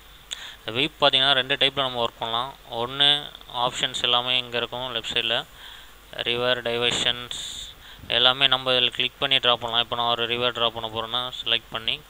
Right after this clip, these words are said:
left click பண்ணி அப்படியே drag பண்ணி உள்ள எடுத்து வந்து just பிளேஸில் விட்டிங்கன்னா அப்படியே left click பண்ணிட்டே போனா ஒரு river create ஆகும். ஓகேங்களா? ஃபைனலாக double click பண்ணிங்கன்னா அதோட name கேட்கும். Name ஏதோ ஒண்ணு கொடுத்தீங்க அப்படின்னா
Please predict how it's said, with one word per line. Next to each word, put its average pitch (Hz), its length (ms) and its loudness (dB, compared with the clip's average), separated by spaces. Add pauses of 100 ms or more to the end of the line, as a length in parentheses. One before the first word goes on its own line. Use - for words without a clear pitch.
(1160)
left 131 260 0
click 143 240 0
பண்ணி 127 140 2
அப்படியே 127 200 2
drag 123 280 2
பண்ணி 127 160 0
உள்ள 127 220 -2
எடுத்து 123 200 2
வந்து 117 280 -2 (880)
just - 300 -10
பிளேஸில் 123 420 0
விட்டிங்கன்னா 120 340 -2
அப்படியே 120 200 0
left - 180 -4
click 131 200 -4
பண்ணிட்டே 120 260 0
போனா 113 240 -4 (1300)
ஒரு 123 220 4 (500)
river 127 320 4
create 113 280 4
ஆகும். 104 220 -6 (220)
ஓகேங்களா? 117 360 -2 (840)
ஃபைனலாக 120 440 0
double 117 280 -2
click 123 220 -4
பண்ணிங்கன்னா 117 300 0
அதோட 120 140 0
name 117 240 -4
கேட்கும். 113 320 -2 (540)
Name 123 240 0
ஏதோ 123 180 4
ஒண்ணு 117 220 0
கொடுத்தீங்க 113 400 -8
அப்படின்னா 110 260 -6